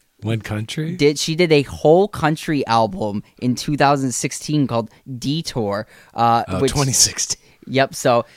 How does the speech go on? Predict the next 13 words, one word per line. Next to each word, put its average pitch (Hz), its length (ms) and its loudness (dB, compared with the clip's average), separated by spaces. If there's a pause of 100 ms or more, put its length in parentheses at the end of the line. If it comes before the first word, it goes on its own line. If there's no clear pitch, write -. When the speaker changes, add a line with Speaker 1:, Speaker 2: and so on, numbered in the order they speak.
(100)
Speaker 2:
it's 160 220 -2
a 160 60 4
Speaker 1:
Wow. 156 60 4
Speaker 2:
later 147 380 2
day, 156 280 2
which 165 240 0
is 147 100 -2
a 143 40 -4
Speaker 1:
Yeah. 139 60 -6
Speaker 2:
switch 143 300 -2
up, 170 140 0
but 139 180 0
interesting. 139 640 -4